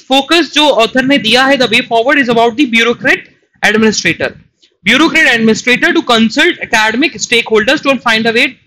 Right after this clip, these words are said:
and find a way forward। तो उन्होंने यही बताया कि ब्यूरोक्रेट्स की रिस्पॉन्सिबिलिटी बनती है, especially एग्जीक्यूटिव, एग्जीक्यूटिव की रिस्पॉन्सिबिलिटी बनती है कि हम अपने एजुकेशन सिस्टम को और अपने एजुकेशन पॉलिसीज को कैसे बेटर कर सकें। So just read this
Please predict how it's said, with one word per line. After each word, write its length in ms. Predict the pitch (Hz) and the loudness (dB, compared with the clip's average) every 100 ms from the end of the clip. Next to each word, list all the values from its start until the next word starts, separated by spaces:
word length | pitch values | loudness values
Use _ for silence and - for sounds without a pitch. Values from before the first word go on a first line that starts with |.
| _ - _ 185 | _ -20 _ -2
and 160 | 214 - | -2 0
find 360 | 220 302 415 - _ _ - | 0 2 -2 -8 _ _ -2
a 100 | 202 | 0
way 80 | 247 262 | 0 0
forward। 340 | 202 160 143 - | -2 0 -2 -2
तो 80 | |
उन्होंने 140 | 240 277 | 0 2
यही 100 | 311 | 0
बताया 300 | 277 294 311 | 0 0 2
कि 100 | 339 220 | 0 0
ब्यूरोक्रेट्स 600 | 185 254 349 - 285 269 | -2 0 2 0 -2 -2
की 80 | - | -6
रिस्पॉन्सिबिलिटी 520 | 233 226 202 196 185 | -6 -2 0 0 -2
बनती 280 | 160 151 139 | -2 -8 -8
है, 80 | 135 | -8
especially 420 | - 233 - 370 - _ - - | -4 -2 0 -2 -4 _ -18 -6
एग्जीक्यूटिव, 480 | 254 233 220 180 156 | -4 -2 0 0 0
एग्जीक्यूटिव 380 | 208 311 330 294 | -2 0 0 0
की 80 | 262 | -2
रिस्पॉन्सिबिलिटी 500 | 247 220 208 214 214 190 | -2 -2 0 2 2 0
बनती 260 | 185 262 254 | -2 -4 -2
है 100 | 302 | -4
कि 460 | - _ _ - 202 | -6 _ _ -2 0
हम 240 | 202 233 262 - | 2 2 0 -2
अपने 280 | 190 233 226 | -2 0 0
एजुकेशन 460 | 196 226 220 226 226 214 | 0 -4 -4 -2 -2 -4
सिस्टम 280 | - 269 277 | -4 -2 -2
को 200 | 285 254 | 0 0
और 80 | 220 | 0
अपने 200 | 208 214 | 0 -2
एजुकेशन 420 | 196 202 208 220 214 | -2 -4 -4 -4 -2
पॉलिसीज 420 | 254 330 320 320 | 0 0 0 -2
को 180 | - 196 202 _ _ - | 0 -2 -4 _ _ -4
कैसे 240 | 233 233 | -2 0
बेटर 240 | 175 156 156 | -2 -2 -6
कर 120 | 147 | -8
सकें। 340 | - 143 139 - _ _ - | -10 -16 -18 -18 _ _ -6
So 80 | |
just 260 | 247 302 - | -2 -2 0
read 220 | 247 269 | 0 0
this 100 | 285 | -2